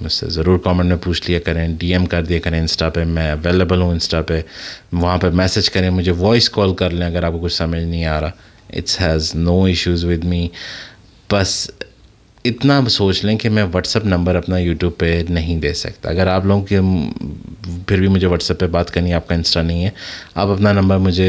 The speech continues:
YouTube पे सेंड कर दें, ईमेल कर दें, मेरा ईमेल भी है उधर, ईमेल कर दें। ईमेल के बगैर तो आपने YouTube नहीं बनाया ना, ईमेल आपका होगा।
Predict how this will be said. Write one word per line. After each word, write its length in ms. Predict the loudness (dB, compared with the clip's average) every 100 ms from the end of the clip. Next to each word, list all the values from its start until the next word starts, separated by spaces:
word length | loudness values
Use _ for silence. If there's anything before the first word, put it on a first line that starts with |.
| 4
YouTube 380 | 2 -2 -4 -2
पे 120 | -2
सेंड 280 | 0 -2 0
कर 140 | -2
दें, 200 | 0 -4 -6 -14 -18 -2
ईमेल 380 | 4 6 6 4
कर 200 | 2 -2
दें, 120 | -2
मेरा 180 | 0 2
ईमेल 320 | 2 2 0
भी 180 | -2 -4
है 120 | -4
उधर, 220 | -4 -6 -10 -16 -20 -20 -4
ईमेल 360 | 4 6 6 4
कर 220 | 2 2
दें। 260 | 2 0 0
ईमेल 300 | 2 4 4
के 120 | 4
बगैर 240 | 2 2 2
तो 100 | 2
आपने 240 | 2 2
YouTube 220 | 2 2
नहीं 140 | 2 2
बनाया 320 | 2 0 -2
ना, 80 | -2
ईमेल 320 | 0 2 2
आपका 260 | 2 0 0
होगा। 320 | 0 0